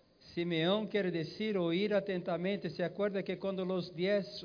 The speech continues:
foram comprar comida aí, ouvir atentamente se quedou preso, encarcelado? Lê a história de José. Estiveram aqui semana passada quando eu falei disso? Empeço de zero de novo? Ou sigo?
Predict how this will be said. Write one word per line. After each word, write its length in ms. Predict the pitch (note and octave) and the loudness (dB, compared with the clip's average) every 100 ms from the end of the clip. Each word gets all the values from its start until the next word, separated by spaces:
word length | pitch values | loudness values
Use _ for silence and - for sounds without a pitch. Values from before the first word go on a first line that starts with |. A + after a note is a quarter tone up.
| F3+ E3 | -4 -4
foram 240 | F3+ F#3 F#3 | -2 0 0
comprar 440 | F3+ E3 F#3 F3+ | -2 -2 0 0
comida 420 | E3 F3 F#3 F3+ | -2 -2 0 2
aí, 260 | E3+ G3 A#3+ - - - - | 4 2 0 -8 -18 -12 2
ouvir 300 | F#3 G#3+ A3+ | 6 6 6
atentamente 680 | G#3+ G#3+ G#3 F#3+ G3+ G#3+ G#3 | 6 2 4 4 4 0 0
se 160 | G3 | -2
quedou 300 | F3+ F#3+ G#3 F3+ | -2 0 0 2
preso, 500 | G#3 A#3 - C4+ C4 - - - - | 2 2 2 -4 -4 -12 -20 -16 -6
encarcelado? 880 | D3+ E3 F3 F3+ F3 F#3+ B3 D#4 C#4 - - - _ _ _ _ _ - | -2 0 0 0 2 4 2 -2 -8 -14 -20 -20 _ _ _ _ _ -8
Lê 180 | C3 D#3+ | -2 0
a 60 | D#3+ | 0
história 300 | D#3 E3 D3 | 0 0 0
de 80 | |
José. 440 | C#3+ C#3 G#3 C4+ F#3 - | -2 -2 -2 -4 -6 -10
Estiveram 460 | D#3 G3+ G#3+ A3 E3+ | -6 -2 0 0 -2
aqui 160 | E3 A3+ | -2 -2
semana 320 | G3 F3+ E3+ | -2 -4 -4
passada 420 | F3 E3 A#3 G3+ | -4 -6 -6 -6
quando 200 | F#3+ E3+ | -4 -2
eu 100 | D#3 | 0
falei 300 | D#3+ D3+ G#3+ | 0 -2 -4
disso? 100 | - - - - - - _ - | -6 -16 -20 -20 -20 -20 _ -4
Empeço 400 | D#3+ A3 G#3 F3 | 0 2 2 0
de 100 | D#3+ | -2
zero 280 | - G3+ | 0 0
de 100 | F3+ | 2
novo? 380 | F3 A#3+ A#3 G#3 - - - - - _ _ _ _ _ - - - | 4 4 4 0 -10 -18 -20 -20 -20 _ _ _ _ _ -20 -20 -4
Ou 140 | D3 | -4
sigo? 420 | D#3 E3 C#3+ A#2 | -2 -2 -2 -4